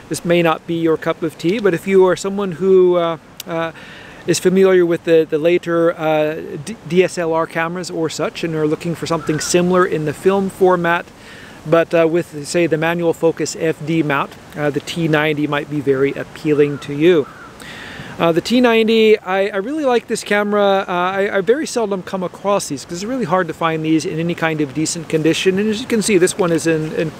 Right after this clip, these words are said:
really quite good shape, almost no marks, just some faint stuff here and there on it. And I usually have to, you know, eh, the ones I find have error messages or things like that. And when I got this one, it was completely dead, like a,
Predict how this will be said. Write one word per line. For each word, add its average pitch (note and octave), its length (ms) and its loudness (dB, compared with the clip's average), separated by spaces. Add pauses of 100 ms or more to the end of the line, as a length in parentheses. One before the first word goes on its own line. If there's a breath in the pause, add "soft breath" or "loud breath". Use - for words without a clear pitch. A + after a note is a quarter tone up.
really F#3 220 4
quite E3 380 -2
good D#3 160 0
shape, D3+ 260 -2
almost D#3+ 380 -2
no D#3 160 4
marks, D3 340 -2
just F#3 160 -6
some D3 140 -8
faint D3 280 -4
stuff C#3+ 300 -4
here D3 160 2
and C#3 100 4
there C#3 200 2
on C3+ 160 -2
it. - 80 -10 (600 loud breath)
And F#3+ 280 2
I G3 40 6
usually A#3+ 280 2
have G3 140 2
to, F3 180 2 (120)
you G3 100 -4
know, F3 100 -4
eh, F#3 300 -2 (200)
the G3+ 60 -2
ones B3 180 2
I A3+ 80 4
find E3+ 260 -2
have D#3 200 2
error E3+ 260 4
messages D#3 480 -2
or D3 140 2
things D#3+ 260 -2
like D3+ 240 0
that. D3+ 260 -4
And F#3 120 -2
when G#3+ 100 2
I A#3 80 2
got B3 240 0
this G#3+ 240 0
one, D3 140 -4
it D#3 40 -10
was D3+ 120 -8
completely E3+ 560 -2
dead, D3 340 2
like D3 200 0
a, C#3+ 200 -2